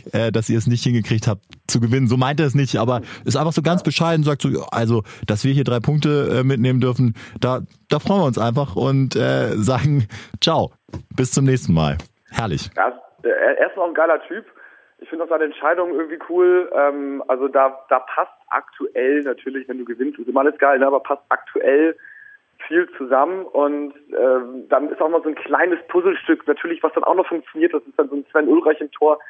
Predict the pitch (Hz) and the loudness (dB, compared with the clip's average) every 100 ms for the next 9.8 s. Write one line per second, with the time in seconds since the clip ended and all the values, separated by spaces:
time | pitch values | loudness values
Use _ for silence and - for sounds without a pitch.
0 | - _ - 143 202 - 196 165 156 160 | -20 _ -4 -2 -4 -2 0 0 2 2
1 | 160 160 139 165 190 - 175 175 - - | 2 -4 -2 -2 -2 -2 -2 -4 -16 -20
2 | - _ 139 180 165 156 151 143 156 151 | -20 _ 0 2 2 2 0 2 2 0
3 | - 147 147 143 - 147 151 - - - | -2 2 2 0 -4 -6 -4 -4 -6 -4
4 | 135 135 131 127 123 147 131 170 - - | -2 -2 -2 -4 -4 -12 -6 -6 -4 0
5 | 135 - - - - - - - 180 - | 0 0 -4 -20 -8 -6 -6 -6 -6 -2
6 | 147 143 135 - 190 160 147 - - 147 | -2 -2 -8 -10 -4 0 0 0 -10 -4
7 | 151 185 - - 202 135 135 - 147 147 | 0 0 -2 -2 0 2 0 2 2 4
8 | 135 123 98 143 151 131 139 131 127 113 | 2 2 2 2 2 2 4 4 4 2
9 | 127 - 92 85 - 80 67 - | 0 0 2 2 2 0 -2 -4